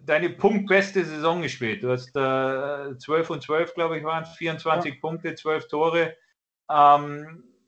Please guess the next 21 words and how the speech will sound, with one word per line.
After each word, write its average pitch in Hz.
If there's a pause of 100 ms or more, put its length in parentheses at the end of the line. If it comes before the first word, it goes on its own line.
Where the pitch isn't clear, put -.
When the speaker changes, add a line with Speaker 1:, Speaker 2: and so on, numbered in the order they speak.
Speaker 1:
wa-, 147
hat 190
sich 190
deine 175
Rolle 196
verändert 277
in, 269 (100)
in 220
Krefeld 247
im 220
Gegensatz 220
zu, 208
zu 196
Ingolstadt 208
oder 175
auch 175
Berlin? 190
Hast 185
du, 180 (640)
durftest 190
du 180